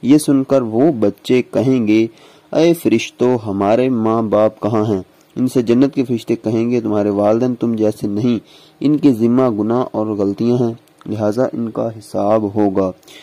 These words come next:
ये सुनकर वो बच्चे जन्नत के दरवाजे पर चीखेंगे और शोर मचाएंगे। अल्लाह अज़्ज़ा वजल जो कि इस, जो कि सब कुछ जानता है, फरिश्तों से पूछेगा कि ये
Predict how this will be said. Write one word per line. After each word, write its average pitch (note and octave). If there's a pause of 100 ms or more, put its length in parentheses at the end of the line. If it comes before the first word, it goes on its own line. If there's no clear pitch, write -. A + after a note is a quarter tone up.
(120)
ये D3
सुनकर D#3
वो D3+
बच्चे B2
जन्नत A#2
के C#3
दरवाजे G#2+ (480)
पर B2
चीखेंगे B2+
और A#2+
शोर A#2
मचाएंगे। A2+
अल्लाह A#2
अज़्ज़ा G#2+
वजल A2
जो A2
कि A#2+ (680)
इस, D3+ (1900)
जो A#2+
कि E3+
सब F3
कुछ -
जानता B2 (400)
है, A#2
फरिश्तों A#2+
से B2
पूछेगा A2 (680)
कि A#2+
ये C#3+